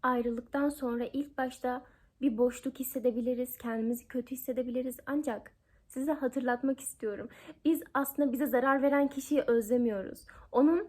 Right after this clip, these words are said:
iyi veya kötü sürekli orada olmasını özlüyoruz. Yani bir alışmışlık, alışmışlığı özlüyoruz. Aslında size zarar verip vermemesi sizin için önemli değil o sırada. Yani o kişi sürekli iyi veya kötü orada.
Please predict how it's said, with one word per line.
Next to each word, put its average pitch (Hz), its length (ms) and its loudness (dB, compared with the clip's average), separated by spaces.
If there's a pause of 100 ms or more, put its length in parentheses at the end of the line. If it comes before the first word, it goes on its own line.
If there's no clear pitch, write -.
(220)
iyi 311 220 6
veya 330 320 4
kötü 233 360 -4
sürekli 349 560 0
orada 294 300 4
olmasını 254 680 2
özlüyoruz. 190 480 -8 (420)
Yani 302 540 4 (180)
bir 233 280 0
alışmışlık, - 880 -4 (420)
alışmışlığı 240 880 0
özlüyoruz. 208 720 -2 (560)
Aslında 294 300 4
size 320 200 0
zarar 285 400 4
verip 294 300 0
vermemesi 285 480 4
sizin 277 320 2
için 269 260 -4
önemli 240 380 0
değil 233 180 0
o 214 80 -4
sırada. 214 460 -10 (600)
Yani 277 440 2 (160)
o 294 120 2
kişi 320 300 0
sürekli 339 720 -2
iyi 302 200 2
veya 330 220 2
kötü 330 220 -4
orada. 269 440 0